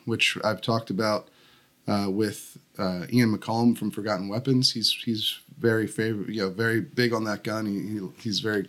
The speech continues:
excited about the sort of, uh, mo-, uh, innovations in it, the sort, the combination of technologies that are a bit different from what most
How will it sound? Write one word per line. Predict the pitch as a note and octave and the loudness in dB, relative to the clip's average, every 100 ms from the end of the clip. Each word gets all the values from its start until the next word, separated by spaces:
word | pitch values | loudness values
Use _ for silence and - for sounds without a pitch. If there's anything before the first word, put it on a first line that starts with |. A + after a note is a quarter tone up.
| - | -6
excited | G2+ - A#2+ A2+ | -2 2 4 4
about | G#2 A2 A2 G2 _ - - - _ A2+ | 2 -2 -2 -4 _ -20 -20 -20 _ -2
the | G2+ | 2
sort | F2+ A2 G2 | 4 2 2
of, | F#2+ F2 | 0 -2
uh, | F#2+ F2+ F2+ F#2+ F2+ | -6 -4 -4 -6 -6
mo-, | - - G#2+ | -6 -2 0
uh, | G2 D2 C#2 - - - G1+ C3+ | 0 -4 -10 -12 -16 -18 -2 4
innovations | B2 A#2+ B2+ C3 B2 - | 6 6 4 4 4 4
in | B2 | 2
it, | B2+ - - - | 2 0 -14 -6
the | F2+ | 0
sort, | - - - - | 0 -2 -16 -12
the | |
combination | F2+ B2+ A2+ A2 A#2 - G2+ | -2 0 2 2 2 0 -2
of | F#2 - _ _ - | -8 -14 _ _ -2
technologies | A#2+ G2 G#2+ A2 F#2+ F#2 | -2 2 0 0 -2 -4
that | G2+ | -4
are | F#2+ | -4
a | |
bit | G2 F#2+ | -6 -4
different | A2+ - A2 - | -4 -2 -4 -4
from | A2 G2+ F2+ - - _ - | 0 0 0 -6 -20 _ -2
what | G#2 F2+ | 0 2
most | G#2 G2 - - - | 2 2 2 2 0